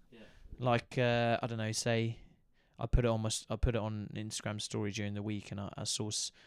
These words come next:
Speaker 2: had a busy, uh, what was it, Tuesday, and I saw six clients, for example. Three of them were for weight management,
Speaker 1: Yeah.
Speaker 2: fat loss. Um, two of them were running, so I think it was a half marathon and marathon,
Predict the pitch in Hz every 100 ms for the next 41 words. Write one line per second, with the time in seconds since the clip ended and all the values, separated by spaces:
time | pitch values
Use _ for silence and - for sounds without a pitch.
0 | - - 113 104 - 113 113 107 104 98
1 | - 98 98 90 92 92 95 - 73 -
2 | - 110 - - _ _ _ _ - 123
3 | 120 - 110 107 - _ - _ 107 107
4 | - 117 107 104 101 - - 117 - -
5 | 107 104 - - - - _ _ _ -
6 | 107 104 101 95 98 - - - 127 117
7 | 113 107 - 107 98 - 104 107 113 120
8 | 123 120 - - - - _ - - -
9 | - 92 110 110 - - - _ _ _
10 | - _ - 107 104 101 98 - - 139
11 | 123 110 110 107 - 110 104 98 98 -
12 | 107 113 113 113 117 - 104 - - 104
13 | 101 101 110 101 107 104 104 107 107 107
14 | 107 110 113